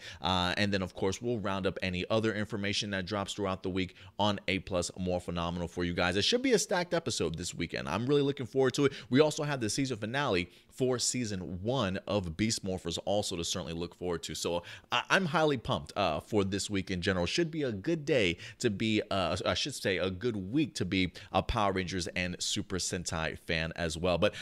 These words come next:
I certainly hope you guys had a fantastic week. Uh, I know last weekend was, in fact, th-, happy Thanksgiving, so I, I certainly hope you guys had the opportunity to spend it with either your friends or your family or just some time for yourself, whatever certainly works for you.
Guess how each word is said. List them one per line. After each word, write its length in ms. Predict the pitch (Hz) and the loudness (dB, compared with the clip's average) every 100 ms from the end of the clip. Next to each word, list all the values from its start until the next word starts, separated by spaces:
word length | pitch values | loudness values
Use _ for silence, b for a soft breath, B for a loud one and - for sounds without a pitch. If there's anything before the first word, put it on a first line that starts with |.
| B | B
I 80 | 147 | 4
certainly 280 | 190 180 | 6 2
hope 160 | 160 156 | 2 0
you 80 | 165 | 2
guys 220 | 160 151 | 2 2
had 140 | 160 | 0
a 40 | 139 | -2
fantastic 800 | - 139 131 123 127 - 131 104 | -2 -4 -2 0 2 0 -4 -4
week. 420 | 104 139 233 - | 2 2 2 0
Uh, 60 | 110 | 2
I 160 | 104 | 2
know 140 | 117 117 | 2 0
last 420 | 110 113 143 - | 2 0 0 -2
weekend 480 | 147 156 147 165 147 | -2 0 -2 0 2
was, 240 | 120 127 | 2 2
in 80 | 120 | -2
fact, 340 | - 120 113 - B - | -2 0 0 -6 B 4
th-, 140 | - - | 4 6
happy 320 | 123 117 117 | 6 6 4
Thanksgiving, 680 | 113 117 120 98 104 143 202 | 2 2 0 2 2 2 -2
so 140 | - | 0
I, 200 | 107 110 - | 0 0 0
I 60 | |
certainly 280 | 113 135 113 | 0 0 0
hope 160 | 113 110 | 0 0
you 80 | |
guys 160 | 110 110 | 0 0
had 140 | 110 | 0
the 60 | 98 | 0
opportunity 380 | 95 95 - 110 | 0 -2 -2 -2
to 80 | - | -2
spend 220 | - 107 | -2 -2
it 40 | |
with 180 | 101 95 B B | -2 -4 B B
either 200 | 110 95 | 0 2
your 160 | 87 85 | 0 -2
friends 520 | - 117 117 135 123 | -4 -2 -2 -2 -2
or 80 | 90 | -2
your 140 | 85 | -4
family 440 | 90 101 110 147 131 | -4 -2 -2 0 0
or 80 | |
just 180 | 92 104 | 0 -2
some 140 | 95 85 | -4 -6
time 260 | 92 90 | -4 -4
for 140 | 92 92 | -4 -6
yourself, 460 | 82 - 120 165 | -4 0 0 0
whatever 260 | 98 95 92 | 0 0 0
certainly 340 | - 101 82 | -2 -2 -2
works 300 | 87 92 - | 0 0 -2
for 100 | - | -2
you. 240 | 87 123 | 2 4